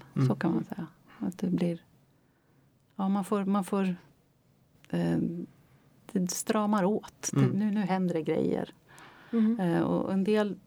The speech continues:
Speaker 2: reagerar med att, eh, "Jag struntar i det här, jag,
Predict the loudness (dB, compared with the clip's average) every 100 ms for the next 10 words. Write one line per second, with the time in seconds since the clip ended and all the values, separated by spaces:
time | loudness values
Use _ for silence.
0 | -4 -2 0 0 0 2 2 4 4 2
1 | -2 -14 -18 _ -20 -20 -20 -20 -20 -20
2 | _ -2 0 0 0 2 4 2 0 0
3 | 2 2 2 2 2 2 2 0 -4